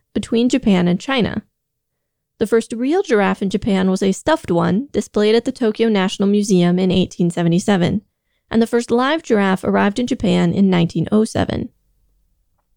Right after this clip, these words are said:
The Japanese word for giraffe is kirin, and this is also true in Korean. The word kirin for the mythical creature and the word for giraffe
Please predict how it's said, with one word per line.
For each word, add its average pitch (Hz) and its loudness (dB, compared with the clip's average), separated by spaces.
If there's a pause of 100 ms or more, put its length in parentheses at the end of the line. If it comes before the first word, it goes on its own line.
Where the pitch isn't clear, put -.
(120)
The 254 2
Japanese 330 -4
word 285 -2
for 302 -4
giraffe 269 -2 (240)
is 277 -2 (200)
kirin, 277 0 (840)
and 220 0
this 233 -2
is 240 -4
also 269 0
true 226 0
in 214 0
Korean. 220 -2
The 185 -2
word 196 0 (340)
kirin 202 0 (100)
for 190 -2
the 196 2
mythical 233 2
creature 196 -4
and 190 -2
the 185 0
word 185 -2
for 180 0
giraffe 196 -2